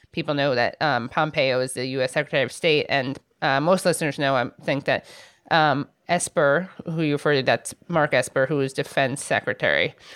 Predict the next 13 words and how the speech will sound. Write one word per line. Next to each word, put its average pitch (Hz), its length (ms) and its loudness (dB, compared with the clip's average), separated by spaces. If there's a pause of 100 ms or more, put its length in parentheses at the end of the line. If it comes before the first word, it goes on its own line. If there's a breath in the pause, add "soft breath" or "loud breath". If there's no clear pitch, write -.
(340 loud breath)
Um, 147 460 2 (160)
just - 160 -4
wanna 139 140 2
make 123 120 -2
sure 147 140 0
all 123 120 2
listeners 131 460 -2
know, 120 380 0
uh, 107 380 0 (300)
the 160 80 -2
cast 147 360 0
of 123 80 -4
characters. 135 640 0